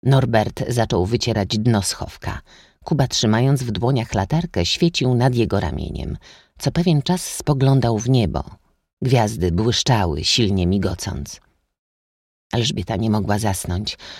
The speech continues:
Oboje z Darkiem leżeli w tylnej części mikrobusu, gdzie była nakryta materacem prycza, zajmująca całą szerokość kabiny. Panowała absolutna ciemność i tylko ciche pochrapywanie męża przypominało dziewczynie,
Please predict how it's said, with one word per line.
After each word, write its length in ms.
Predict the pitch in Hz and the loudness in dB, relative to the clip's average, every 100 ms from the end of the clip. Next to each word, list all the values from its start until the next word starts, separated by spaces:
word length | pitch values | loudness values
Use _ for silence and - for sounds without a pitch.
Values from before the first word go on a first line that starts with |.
| - | -6
Oboje 320 | - 107 180 160 | -2 2 2 4
z 60 | |
Darkiem 380 | 147 156 175 147 | 2 2 4 4
leżeli 420 | 120 120 139 123 | 4 4 4 2
w 80 | - | 0
tylnej 380 | 151 131 123 107 | 2 4 2 2
części 420 | 131 127 - 113 | 0 0 0 0
mikrobusu, 720 | 107 - 110 95 80 - 82 - - _ - | -2 0 0 0 -4 -4 -6 -8 -20 _ -4
gdzie 180 | 117 98 | 0 2
była 220 | 95 85 | 2 2
nakryta 440 | 90 - 120 101 | 0 -2 -2 0
materacem 680 | 95 92 104 101 - 95 92 | 0 0 0 -2 0 -2 -2
prycza, 500 | - 117 - 101 107 | 0 0 0 -4 -2
zajmująca 640 | 101 110 82 90 120 131 113 | 0 0 2 2 0 -2 -2
całą 320 | 123 117 113 | 0 0 0
szerokość 600 | - 98 90 98 95 - | 0 0 -2 -2 -4 -2
kabiny. 520 | 107 80 78 73 - _ - - _ _ - | -4 -2 -4 -6 -12 _ -20 -20 _ _ 2
Panowała 480 | 143 127 165 185 | 4 4 4 0
absolutna 680 | - - - 139 175 - - | -2 -2 -2 -2 -4 -4 -4
ciemność 720 | - 160 156 101 92 - - - | 2 4 4 2 0 -2 -6 -6
i 120 | 123 | -4
tylko 400 | - 185 - 139 | -2 -4 -2 -4
ciche 340 | - - 170 | -2 -4 -4
pochrapywanie 800 | - 123 - 113 113 107 135 113 | -4 -6 -4 -2 0 2 2 2
męża 420 | 120 123 104 95 | 2 2 2 0
przypominało 680 | 85 113 98 85 82 107 123 | 0 -4 0 0 0 0 -2
dziewczynie, 560 | 92 90 - 113 107 | -2 -2 -2 0 -2